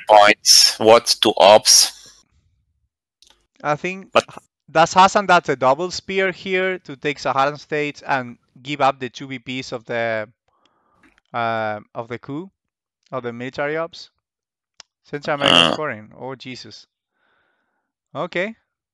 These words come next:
Speaker 1: Yeah, it could have been so game over this turn.
Speaker 2: Yeah. With a
Speaker 1: If
Speaker 2: junta. We, if he had held Junta and take Panama with a, with a coup.
Speaker 1: No, no, I mean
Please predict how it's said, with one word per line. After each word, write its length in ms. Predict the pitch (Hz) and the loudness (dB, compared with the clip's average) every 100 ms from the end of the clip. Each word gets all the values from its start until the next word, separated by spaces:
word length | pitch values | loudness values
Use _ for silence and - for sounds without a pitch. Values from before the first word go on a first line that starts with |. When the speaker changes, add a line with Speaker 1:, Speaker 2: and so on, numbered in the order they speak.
| _ _ _ - | _ _ _ -2
Speaker 1:
Yeah, 360 | 98 92 90 92 - _ - | 2 4 4 0 -10 _ -10
it 220 | - - - - | -2 0 2 2
could 120 | 160 | 4
have 140 | 160 113 | 4 6
been 220 | 120 107 | 4 4
so 580 | - - 139 143 120 107 101 | 2 2 4 4 2 -4 -12
game 280 | _ 117 92 | _ 0 4
over 340 | 104 95 82 | 4 6 4
this 260 | 80 82 - | 4 0 -2
turn. 300 | - 95 82 | 2 4 4
Speaker 2:
Yeah. 80 | 76 - _ _ _ _ _ _ - | 2 -10 _ _ _ _ _ _ -12
With 160 | 131 | -8
a 180 | 127 113 - | -6 -6 -6
Speaker 1:
If 240 | 95 95 | -6 -4
Speaker 2:
junta. 240 | 131 131 135 _ - _ | -2 -2 -4 _ -20 _
We, 140 | 139 | -12
if 160 | 143 151 | -10 -6
he 80 | 190 | 0
had 140 | 240 | 0
held 300 | 196 202 190 156 | 2 2 0 -2
Junta 400 | 160 160 160 156 | -10 0 0 2
and 180 | 135 120 | -2 -4
take 300 | 143 - - | -6 -6 -4
Panama 440 | 127 147 185 202 | -2 -2 -4 -8
with 180 | 165 165 | -10 -10
a, 100 | 160 | -10
with 180 | 165 151 | -10 -14
a 80 | 151 | -14
coup. 340 | - 196 240 _ _ _ _ _ - | -12 -12 -14 _ _ _ _ _ 4
Speaker 1:
No, 80 | 156 | 8
no, 300 | 170 156 117 | 8 8 8
I 200 | 117 123 | 8 6
mean 360 | 131 143 131 | 6 4 4